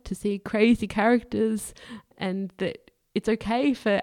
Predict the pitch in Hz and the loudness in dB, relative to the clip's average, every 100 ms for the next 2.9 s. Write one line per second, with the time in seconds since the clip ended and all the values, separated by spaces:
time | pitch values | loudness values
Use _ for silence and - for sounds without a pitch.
0 | - 202 208 240 208 214 233 226 233 - | 0 0 0 0 2 2 0 4 4 6
1 | 262 240 208 240 233 220 220 - 226 226 | 6 6 8 8 8 6 4 4 4 4
2 | - 202 196 240 - 208 208 214 | 0 2 2 2 0 2 2 2